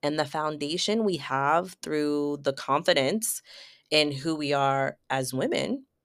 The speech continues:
helps fac-, facilitate that. You are not alone in this journey, and I want to hear from you. So email me at Brittany at back to you in five dot com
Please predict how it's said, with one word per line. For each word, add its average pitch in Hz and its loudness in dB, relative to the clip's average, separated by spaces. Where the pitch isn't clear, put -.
helps - 0
fac-, - -4
facilitate 202 -2
that. 123 -4
You 175 2
are 202 6
not 165 4
alone 143 -2
in 135 -4
this 135 -2
journey, 131 -2
and 156 0
I 165 -2
want 233 0
to 277 -2
hear 330 0
from 180 -2
you. 139 -2
So 170 4
email 208 0
me 202 -2
at 143 -2
Brittany 151 -2
at 151 0
back 135 2
to - -6
you 160 -2
in 180 -2
five 151 0
dot 139 -2
com 143 -6